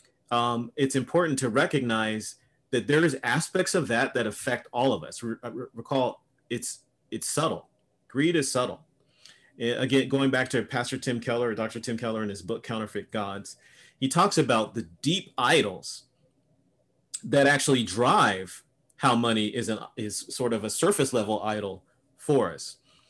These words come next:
And, and what he means is, is that there's actually things that are on a deep level, the thing that we ultimately serve and therefore leverage money to gain.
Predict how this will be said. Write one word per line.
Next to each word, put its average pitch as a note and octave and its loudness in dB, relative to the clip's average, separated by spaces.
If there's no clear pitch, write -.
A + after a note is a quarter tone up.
And, C3+ 2
and C3 0
what D3 2
he D3+ 4
means A3 4
is, C3 2
is C#3+ 4
that C3+ 4
there's C#3+ 0
actually E3 4
things F3 4
that C#3+ 4
are B2+ 4
on B2+ 0
a A#2 0
deep C3 2
level, A2+ 0
the C3 -2
thing E3+ 4
that B2+ 4
we A#2+ 0
ultimately B2 0
serve A2+ 2
and A#2 0
therefore B2 0
leverage A2 -2
money G2+ -4
to A2+ -2
gain. G2 -4